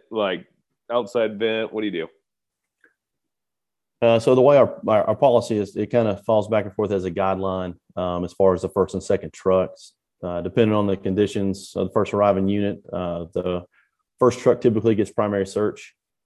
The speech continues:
Speaker 2: um, but there's that audible that the officer is allowed to go with, and if it needs topside vent or some type of ventilation or forcible entry, the first truck will pick that up, and then the second truck just defaults to the,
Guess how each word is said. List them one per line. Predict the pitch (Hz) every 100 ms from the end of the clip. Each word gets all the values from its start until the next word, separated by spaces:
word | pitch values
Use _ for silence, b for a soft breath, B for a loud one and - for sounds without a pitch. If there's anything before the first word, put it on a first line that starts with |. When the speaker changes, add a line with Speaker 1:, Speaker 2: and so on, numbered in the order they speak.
| _ -
Speaker 2:
um, | 87 85 85 - -
but | 101 101 98 -
there's | 98 95 92
that | 92 92 -
audible | 98 98 98
that | 92 90
the | 90
officer | 87 98 -
is | 92
allowed | 95 92
to | 87
go | 87 98 95
with, | 95 92
and | 90 85 85 _ _ _ _ _ -
if | 95
it | 101
needs | 101 95
topside | 107 101 104 95
vent | 92 98 98
or | 92
some | 101
type | 95 92
of |
ventilation | 92 90 92 92 92
or | 87
forcible | 95 90 90
entry, | 92 - 90 87 85 -
the | 95
first | 98 -
truck | 98 95
will |
pick | 90 95 -
that | 95 92
up, | 92 - - _ _
and | 90 90
then | 85
the |
second | - 92 82
truck | 78 90 85
just | 90 80
defaults | 95 - 90 78 -
to | 90
the, | 82 82